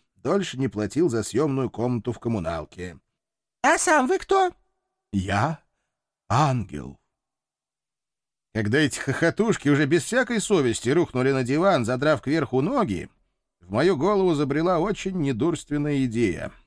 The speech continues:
Я оттащил Альберта в сторону и быстро зашептал:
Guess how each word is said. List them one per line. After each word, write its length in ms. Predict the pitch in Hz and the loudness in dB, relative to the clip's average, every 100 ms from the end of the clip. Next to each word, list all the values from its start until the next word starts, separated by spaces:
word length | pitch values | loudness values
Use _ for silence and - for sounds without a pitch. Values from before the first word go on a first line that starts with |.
| _ _ _ _ _ _ _ - | _ _ _ _ _ _ _ -2
Я 180 | 226 | 0
оттащил 480 | 170 - 110 - 113 | 0 -2 -4 -2 -2
Альберта 480 | 110 92 101 87 87 | 0 0 -2 -6 -14
в 60 | - | -16
сторону 600 | - 82 92 131 196 233 | -14 -8 -2 0 0 -2
и 160 | 135 | -2
быстро 520 | 113 127 185 - - 180 | 0 0 -2 -4 -4 -4
зашептал: 800 | 95 127 131 - 101 95 76 | -2 -4 -4 -4 -2 -2 -2